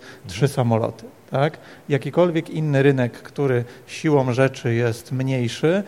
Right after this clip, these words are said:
Speaker 1: no to nie da rady tego samolotu tam złożyć, no ponieważ jak dobrze wiemy, samolotu przepiłować się nie da, tak? Na, a przynajmniej nie poleci wtedy ta, ta,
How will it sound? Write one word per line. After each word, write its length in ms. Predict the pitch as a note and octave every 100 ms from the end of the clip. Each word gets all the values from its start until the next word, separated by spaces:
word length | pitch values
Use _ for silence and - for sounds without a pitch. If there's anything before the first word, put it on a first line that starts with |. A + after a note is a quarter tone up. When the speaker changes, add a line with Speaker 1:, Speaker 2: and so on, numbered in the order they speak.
| - -
Speaker 1:
no 80 | A3
to 140 | A3+
nie 160 | A3+ A3+
da 120 | F#3
rady 220 | D#3 A#2+
tego 220 | A#2 B2 B2
samolotu 500 | C#3+ C3 B2+ B2+ C3
tam 160 | C3
złożyć, 420 | A#2+ A#2+ A#2+ D3
no 100 | D#3
ponieważ 320 | C#3+ D3 C#3+ C3
jak 140 | B2+
dobrze 260 | C3+ B2+ B2
wiemy, 260 | B2+ C3+
samolotu 600 | C3 C3+ A#2+ A#2+ A#2 B2+ B2 -
przepiłować 640 | - C#3+ - B2+ B2 B2+ B2+
się 200 | - B2+
nie 160 | A#2+
da, 140 | G2+ A2+
tak? 420 | - C3 A#2+ -
Na, 180 | A#2+ B2 - - -
a 80 | C3
przynajmniej 380 | - C#3 C3+ C#3
nie 120 | C#3
poleci 480 | D#3+ B2+ G2+ - -
wtedy 500 | - - B2 C#3+ C#3+
ta, 280 | B2+ B2 - C#3+ D3 C#3
ta, 120 | C3